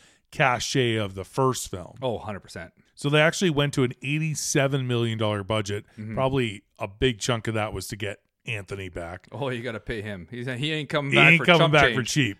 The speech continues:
Speaker 2: Yeah.
Speaker 1: And it did do one sixty-five at the box office domestically and three eighty-one million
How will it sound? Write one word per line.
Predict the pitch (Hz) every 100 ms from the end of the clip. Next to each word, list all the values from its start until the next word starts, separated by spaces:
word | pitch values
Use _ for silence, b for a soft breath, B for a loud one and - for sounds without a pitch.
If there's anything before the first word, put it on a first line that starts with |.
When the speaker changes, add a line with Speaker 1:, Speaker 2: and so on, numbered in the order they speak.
| _
Speaker 2:
Yeah. | 117 117 110 -
Speaker 1:
And | 135 139 139
it | 139
did | 131 233 240
do | 214
one | 196 185 190
sixty-five | 190 196 - - 160 - 123 127 143
at |
the | 151
box | 143 143 143 165
office | 151 143 143
domestically | - 131 131 - 127 135 131 -
and | 117 107
three | - 139 156 165
eighty-one | 139 135 123 113 120 123 117
million | 110 107 101 101